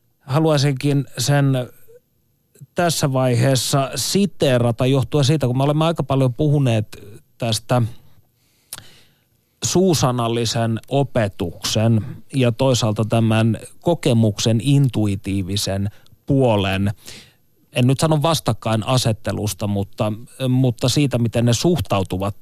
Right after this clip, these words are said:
suhteutuvat toisiinsa, niin siteeraan. "Ja niin me liitymme halausjonoon, ja siinä samassa silmiini osuu seinällä oleva juliste, jossa lukee: 'Ainoa asia, mitä Amma teiltä pyytää,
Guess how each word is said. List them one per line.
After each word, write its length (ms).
suhteutuvat 720
toisiinsa, 580
niin 340
siteeraan. 640
"Ja 100
niin 180
me 140
liitymme 420
halausjonoon, 1120
ja 140
siinä 260
samassa 420
silmiini 500
osuu 280
seinällä 440
oleva 260
juliste, 460
jossa 180
lukee: 460
'Ainoa 340
asia, 220
mitä 260
Amma 180
teiltä 320
pyytää, 640